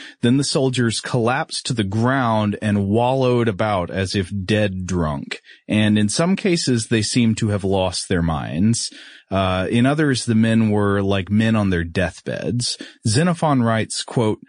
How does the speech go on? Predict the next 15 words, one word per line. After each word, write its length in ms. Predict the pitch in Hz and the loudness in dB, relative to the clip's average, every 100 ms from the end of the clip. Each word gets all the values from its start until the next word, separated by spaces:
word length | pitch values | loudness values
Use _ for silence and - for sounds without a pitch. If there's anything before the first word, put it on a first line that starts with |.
| _ _ _ _ _ _ - | _ _ _ _ _ _ -2
"So 200 | 143 127 | 0 2
they 160 | 131 | 2
lay 300 | 135 170 202 | 2 2 2
there 240 | 151 113 101 | 0 0 0
in 100 | 107 | 0
great 300 | 131 139 - | 0 -2 0
numbers 560 | 123 123 104 98 95 | 2 2 2 0 0
as 160 | 107 - | -2 0
though 140 | 123 | 0
the 160 | 117 117 | 0 0
army 360 | 123 139 139 123 | 2 2 4 2
had 200 | 113 - | 0 -2
suffered 480 | - 139 139 120 | -2 0 0 0
a 40 | 107 | 0
defeat, 720 | 104 - - 135 107 - | -2 -6 -2 0 0 -4